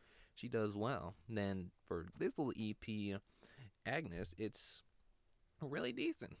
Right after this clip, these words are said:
though it can be very short, but very impactful. Has a nice little set to stone on some of the songs as well. It does really good. Then next it would be a soundtrack from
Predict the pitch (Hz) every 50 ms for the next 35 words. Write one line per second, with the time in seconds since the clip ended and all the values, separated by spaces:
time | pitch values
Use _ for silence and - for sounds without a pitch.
0 | - 131 120 117 120 120 113 110 123 113 107 104 101 104 98 98 101 101 98 92
1 | - - - - - - 196 190 185 180 170 165 160 - 135 117 113 104 85 87
2 | - - - - - - - - - - - 107 120 120 113 117 - - 107 101
3 | - - 113 107 101 95 - - - - - 98 - - - - 110 104 101 101
4 | 104 98 98 95 95 98 95 - 95 92 92 90 85 90 87 - _ - - -
5 | - - - - - - - - 104 98 - - - - 90 - - - - -
6 | 98 95 90 85 87 87 69 - 80 85 - - - 87 82 85 82 - - -
7 | - - 90 80 - - - 82 - - 82 80 80 - - - - - - -
8 | - - - _ - - - _ _ - - - - - - 220 - - 95 -
9 | - 113 107 113 101 101 - - - 110 107 107 98 95 92 92 98 101 - -
10 | - - 139 151 165 160 - - 143 131 123 120 117 113 113 110 110 110 110 113
11 | - 127 - - - 330 349 302 - - - - 85 - - - - - 107 101
12 | 101 95 92 95 95 98